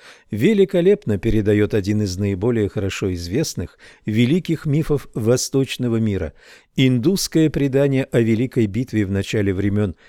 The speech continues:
между титанами и богами за напиток бессмертия. Прадавнее земное существо – Кашиапа, человек-черепаха – взял в жены тринадцать дочерей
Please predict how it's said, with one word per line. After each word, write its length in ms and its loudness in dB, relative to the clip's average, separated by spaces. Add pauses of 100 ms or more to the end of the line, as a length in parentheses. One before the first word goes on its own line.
(120)
между 460 2
титанами 680 0 (100)
и 120 -2
богами 640 0 (240)
за 260 0
напиток 460 -2
бессмертия. 800 -6 (720)
Прадавнее 840 -2
земное 640 0
существо – 840 -4 (360)
Кашиапа, 800 -2 (280)
человек-черепаха – 1200 0 (360)
взял 480 2
в 140 -4
жены 340 2
тринадцать 600 -2
дочерей 500 -2